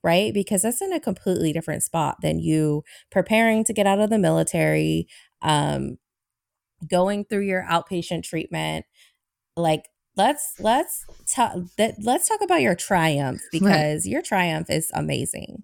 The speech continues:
Speaker 2: Right. So, um, yeah, so I went through that process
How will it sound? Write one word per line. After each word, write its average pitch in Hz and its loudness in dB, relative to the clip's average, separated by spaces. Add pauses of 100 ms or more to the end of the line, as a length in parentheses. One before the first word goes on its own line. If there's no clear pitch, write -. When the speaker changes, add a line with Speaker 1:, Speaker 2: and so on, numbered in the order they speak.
Speaker 2:
Right. 160 -4
So, 185 0 (540)
um, 156 0
yeah, 170 0
so 151 0
I 175 2
went 196 0
through 262 4
that 202 -2
process 180 0